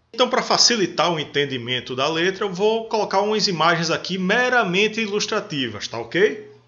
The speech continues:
Sinfonia da Destruição começa dizendo assim: "Você pega um homem mortal e o coloca no comando. Vê ele se tornar um deus. Vê a cabeça das pessoas rolar."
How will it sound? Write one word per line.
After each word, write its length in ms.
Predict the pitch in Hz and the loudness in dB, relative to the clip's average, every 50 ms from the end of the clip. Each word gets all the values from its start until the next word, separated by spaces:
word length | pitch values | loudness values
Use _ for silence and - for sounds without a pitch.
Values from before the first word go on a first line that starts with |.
| _ - | _ 0
Sinfonia 840 | - - - - - 269 262 220 - 269 226 190 180 196 220 220 202 | 4 6 6 6 6 4 2 -2 0 2 2 2 4 4 4 4 4
da 100 | 180 202 | 2 2
Destruição 680 | 185 190 180 - - 190 175 143 127 - - 175 185 | 0 0 0 0 0 0 0 2 4 4 4 2 0
começa 380 | 185 - 170 151 175 170 - 180 | -2 -2 -2 0 0 0 0 -2
dizendo 680 | 151 147 131 123 143 175 180 180 185 190 190 - - - | -2 -2 -2 -2 0 0 0 2 2 0 0 -2 -2 0
assim: 540 | 190 180 - - - - - - 147 110 101 - - _ - - - _ _ _ _ _ - | 2 2 2 2 0 0 0 0 0 -2 -4 -10 -18 _ -20 -20 -20 _ _ _ _ _ -8
"Você 240 | 127 139 - 156 | -6 -2 -2 -2
pega 340 | 117 107 - 185 196 202 196 | -2 0 2 4 4 4 2
um 140 | 185 156 151 | 0 0 0
homem 160 | 151 147 139 | -2 -2 0
mortal 560 | 139 135 127 - - - 113 120 131 139 - - | 0 0 -2 -2 -4 -4 -2 -2 -2 -2 -4 -6
e 60 | 170 | -6
o 80 | 190 190 | -6 -2
coloca 420 | - 196 151 143 160 175 170 185 | 0 0 4 4 4 4 4 0
no 120 | 180 180 | -2 -2
comando. 440 | 180 185 151 123 113 110 107 104 101 - - - - _ _ | -2 -2 -2 -2 -2 -4 -6 -8 -12 -16 -20 -20 -20 _ _
Vê 240 | 117 113 170 185 175 | -6 -2 0 0 2
ele 140 | 185 196 185 | 2 2 0
se 160 | - - - | 0 -2 -2
tornar 640 | - - 185 139 113 110 110 135 151 165 - - - - _ _ _ - | -2 -2 -2 -2 -4 -2 0 0 0 0 0 -4 -10 -18 _ _ _ -12
um 180 | 202 190 143 | -10 -8 -4
deus. 460 | 110 127 139 127 101 92 - - - - - - - - _ | -2 0 0 0 -2 -4 -8 -10 -10 -10 -14 -20 -20 -20 _
Vê 200 | - 110 117 135 | -10 -4 -2 -2
a 60 | 135 | 0
cabeça 420 | 131 143 131 117 127 151 143 - 147 | 0 0 -2 0 0 0 0 0 2
das 180 | 143 147 143 | 2 0 0
pessoas 720 | - - 123 - - - 139 151 170 170 - - - - - | 0 -2 -2 -4 -2 -2 -2 -2 0 0 0 -2 -4 -6 -12
rolar." 720 | - - - 120 143 147 131 120 110 92 - - - - | -18 -8 -2 0 0 2 4 2 2 0 -2 -8 -16 -20